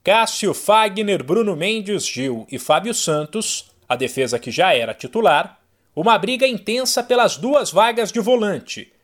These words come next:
entre Cantilho, Camacho, Xavier e Gabriel, e um ataque formado por Mosquito e os experientes Luan, Otero e Jô, que teoricamente eram reservas. Mancini, porém,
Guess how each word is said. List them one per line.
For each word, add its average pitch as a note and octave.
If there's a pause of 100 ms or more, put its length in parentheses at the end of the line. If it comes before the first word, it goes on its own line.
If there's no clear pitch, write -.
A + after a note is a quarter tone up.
(120)
entre D#3
Cantilho, A3
Camacho, G3+
Xavier D#3
e A#2+
Gabriel, D#3+ (540)
e D3
um G3+
ataque F#3+
formado C3+
por F3+
Mosquito B3 (240)
e G#3
os B3
experientes G#3
Luan, A#3
Otero A3+
e C4
Jô, D3+ (340)
que E4
teoricamente G3 (260)
eram D3+
reservas. F#3 (360)
Mancini, F3
porém, F#3